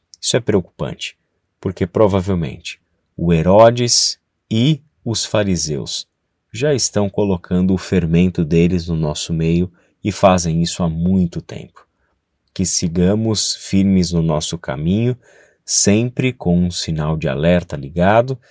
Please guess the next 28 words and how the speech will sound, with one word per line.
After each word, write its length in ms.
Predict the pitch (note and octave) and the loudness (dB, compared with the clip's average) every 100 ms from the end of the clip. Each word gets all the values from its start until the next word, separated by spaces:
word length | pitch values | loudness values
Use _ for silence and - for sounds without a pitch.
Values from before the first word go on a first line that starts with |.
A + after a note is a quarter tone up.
| _ _ | _ _
e 180 | - E2 | -2 0
este 260 | G2 - D#3+ | 0 2 2
alerta 420 | E3 F2 - - _ _ _ | 4 4 0 -14 _ _ _
não 200 | E3 E3+ | -2 2
é 60 | D3 | 0
com 200 | - A#2+ | 0 -2
relação 540 | G2+ A2+ G2 - G2 | -2 0 -2 -2 -2
ao 140 | G2+ F#2+ | 0 -2
outro, 480 | D2 D2 D2+ - - _ _ _ | -2 -8 -12 -18 -20 _ _ _
não 200 | - E3 | 0 4
é 80 | E3+ | 4
com 180 | E3+ C#3+ | 4 0
relação 520 | G#2+ A2 G2 - G2 | 2 2 2 0 0
ao 220 | G#2+ G2+ | 2 2
ímpio 540 | G#2+ B2+ B2 - E2+ D2+ | 2 0 -2 -4 -6 -6
que 140 | - F2 | -6 -8
pode 600 | - F#2+ G#2+ G2+ E2+ E2+ | 0 4 6 4 2 -2
tornar 520 | - F#2 F2 F2 F2 | 0 0 2 2 2
a 80 | E2+ | 2
nossa 320 | E2+ - D#2+ | 0 0 -4
fé 280 | - D#2+ D#2+ | -4 -4 -2
impura, 600 | E2 - D#2+ D#2 C#2+ - _ _ _ _ | -2 -4 -8 -6 -8 -12 _ _ _ _
mas 260 | F2+ E2+ - | 0 0 0
com 200 | - G2 | -4 -2
relação 640 | F#2 G#2+ G2 - D#2 D#2+ - _ _ _ | 0 -2 -2 -4 -4 -6 -12 _ _ _
àqueles 640 | E2+ - - G#2 A#2 A#2+ - | -8 -6 -2 0 0 -2 -4
que 160 | G#2 | -4
são 520 | - - F2+ F#2+ - | -4 -2 0 0 -2